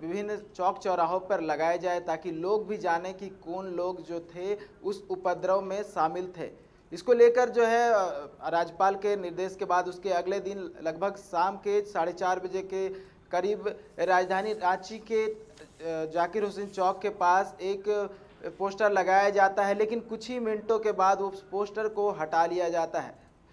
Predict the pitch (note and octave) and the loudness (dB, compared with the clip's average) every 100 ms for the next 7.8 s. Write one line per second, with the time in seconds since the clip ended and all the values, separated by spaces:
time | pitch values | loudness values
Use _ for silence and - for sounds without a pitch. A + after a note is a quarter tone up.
0 | _ _ E3 E3+ F#3 F#3+ F#3+ G3 F#3 G3 | _ _ -4 0 0 0 -2 -4 -4 -6
1 | G3 G3+ F#3+ F#3+ G#3+ G#3+ A3 G#3+ G3+ G3+ | -4 -4 -4 -4 -2 -2 -2 -2 -2 -2
2 | G3 G3 G3+ - G#3+ F#3 F3+ F3+ F3+ G3+ | -4 -4 -6 -6 -6 -4 -2 -2 0 -2
3 | G#3 G#3+ G3+ G#3 G3 G3 G3+ F#3+ F3+ G3+ | 0 -4 -4 -4 0 0 0 -4 -4 -4
4 | G#3 G#3 A3 A#3 A3+ - - - G3 A3+ | -6 -6 -8 -10 -12 -20 -18 -8 -4 -2
5 | G#3+ F#3+ G3 A#3+ A3+ A3+ A3 A3 A3+ A3+ | -2 2 6 6 4 2 4 2 -2 -6
6 | G#3 F3+ F#3 G3+ G#3 G#3+ G#3 F#3+ F#3+ G3+ | -2 4 4 4 0 0 0 -4 -2 -2
7 | E3+ D#3+ E3+ E3+ F3+ E3+ D#3+ - | -2 -2 -2 -2 -2 -2 -4 -8